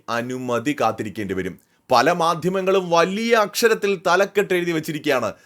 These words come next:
"നരേന്ദ്രമോദിയുടെ കടിഞ്ഞാൺ ഇനി ആരുടെ കയ്യിൽ? അതിനിപ്പോ ടി ഡി പിയുടെ കയ്യിലാണോ, നിതീഷ് കുമാറിൻ്റെ കയ്യിലാണോ? ഈ ഒരു സർക്കാർ എത്ര കാലം നിലനിൽക്കും? നരേന്ദ്രമോദിക്ക് ഇനി പഴയ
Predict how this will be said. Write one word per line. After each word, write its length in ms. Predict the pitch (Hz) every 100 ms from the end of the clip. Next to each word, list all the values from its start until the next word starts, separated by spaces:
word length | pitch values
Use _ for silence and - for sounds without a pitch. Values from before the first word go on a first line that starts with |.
| _ 113
"നരേന്ദ്രമോദിയുടെ 1120 | 131 190 233 240 220 180 170 175 170 151 143 -
കടിഞ്ഞാൺ 640 | 135 156 175 170 160 131 110
ഇനി 160 | 120 127
ആരുടെ 560 | 123 120 127 156 156 127
കയ്യിൽ? 240 | 117 101 87 _ _ -
അതിനിപ്പോ 760 | 101 131 143 139 139 131 120 _ -
ടി 180 | 120 123
ഡി 120 | 170
പിയുടെ 280 | 170 208 196
കയ്യിലാണോ, 560 | 160 151 147 135 127 117
നിതീഷ് 520 | 104 101 180 - -
കുമാറിൻ്റെ 440 | 151 139 127 123 113
കയ്യിലാണോ? 540 | 110 107 98 95 87 - _ _ _ _
ഈ 260 | 123 220 247
ഒരു 160 | 233
സർക്കാർ 640 | 208 170 165 185 196 143 -
എത്ര 340 | 139 156 226
കാലം 440 | 185 151 147 135 120
നിലനിൽക്കും? 600 | 117 139 139 104 98 87 _ _ 107
നരേന്ദ്രമോദിക്ക് 840 | 131 196 214 190 160 156 147 147
ഇനി 100 | 135
പഴയ 380 | 135 127 143